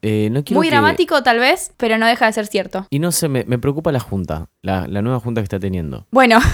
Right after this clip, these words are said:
Speaker 2: <laughs> ya que decís esto, arroba Loana Vivaz tuiteó, "Creo que todo Twitter tenemos que juntarnos a debatir qué vamos a hacer con Maxi ahora que se está descarrilando, como cuando un nene tiene mala junta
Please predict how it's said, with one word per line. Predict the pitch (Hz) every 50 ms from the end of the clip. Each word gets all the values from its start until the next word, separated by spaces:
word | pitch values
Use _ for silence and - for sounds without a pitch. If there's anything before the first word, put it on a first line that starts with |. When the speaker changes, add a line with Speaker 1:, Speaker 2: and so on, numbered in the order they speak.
| - - - - _
Speaker 2:
<laughs> | _ - - - - - - - -
ya | - 294 294
que | 302 339 277
decís | 262 247 262 277 285
esto, | 277 254 - - 208 214 247 - - _ _ _ _ _ _ _ _
arroba | - 214 226 240 262 262 - -
Loana | 220 226 240 247 262 277 285 294 - -
Vivaz | 202 202 214 233 247 247 247 254 - - - _ _ _ _ _ _ _ _
tuiteó, | - 233 220 214 233 214 196 190 196 - _ _
"Creo | - - 349 370
que | 311 277 233
todo | 226 294 294 285 -
Twitter | 302 294 302 330 311 285
tenemos | - 226 240 247 262 -
que | 240 220
juntarnos | - 214 214 208 254 262 262 277 277 247
a | 233 202
debatir | 202 202 208 208 254 262 277 269
qué | - - 302
vamos | 311 302 285 262
a | 226
hacer | 214 - 254 254 254
con | 254 233 226
Maxi | 233 254 269 - - 285 247 -
ahora | 220 226 254 262 247
que | 247
se | 226 214
está | 202 - 226 233
descarrilando, | 233 226 - 226 214 214 208 226 240 254 269 277 254
como | - 220 208 208
cuando | 214 214 214 214 226
un | 262 294
nene | 294 294 302 320 311
tiene | 254 269 254 262 247
mala | 254 247 247 247
junta | - 311 294 262 233 247 240 247 -